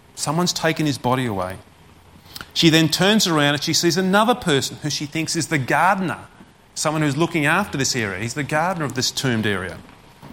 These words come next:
And then in this incredible supernatural encounter with this gardener, which turns out to be Jesus,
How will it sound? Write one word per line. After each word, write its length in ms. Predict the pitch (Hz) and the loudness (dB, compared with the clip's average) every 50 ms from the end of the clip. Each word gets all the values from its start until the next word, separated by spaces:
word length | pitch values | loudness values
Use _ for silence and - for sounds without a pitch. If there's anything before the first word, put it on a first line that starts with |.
| - - - - - - - - - - | -20 -18 -16 -16 -16 -16 -18 -20 -12 -4
And 160 | - 131 135 147 | 0 2 4 4
then 100 | 151 151 | 4 4
in 60 | 151 | 4
this 320 | 156 143 - - - - - - - | 4 2 2 0 -4 -8 -12 -4 -2
incredible 680 | 170 156 143 - - 185 190 196 202 190 202 196 202 - | 0 0 0 0 2 2 4 4 4 4 2 2 2 0
supernatural 800 | - - - - 185 196 196 208 185 170 170 165 - - 170 160 | 0 0 2 2 0 0 0 0 0 0 0 -2 -2 -4 -4 -4
encounter 560 | 160 156 - - 131 120 110 107 110 117 139 139 - - - - - - | -4 -4 -4 -4 -2 -2 0 -2 -2 -4 -4 -8 -14 -20 -20 -20 -18 -6
with 160 | - 143 143 - | -4 -4 -2 0
this 180 | 160 139 - | 0 0 0
gardener, 560 | - - 156 151 151 147 123 110 104 110 117 - - - | 0 2 2 2 4 2 0 -2 -4 -4 -6 -10 -10 -8
which 240 | 139 123 - - - | -6 -6 -6 -6 -6
turns 240 | - 160 156 135 | -4 -4 -2 -2
out 120 | 143 135 - | -2 -2 -4
to 60 | - | -4
be 120 | 110 127 117 | -4 -4 -4
Jesus, 640 | 107 - 131 135 131 117 120 120 - - - - | -4 -2 0 0 0 0 0 -2 -2 -2 -2 -4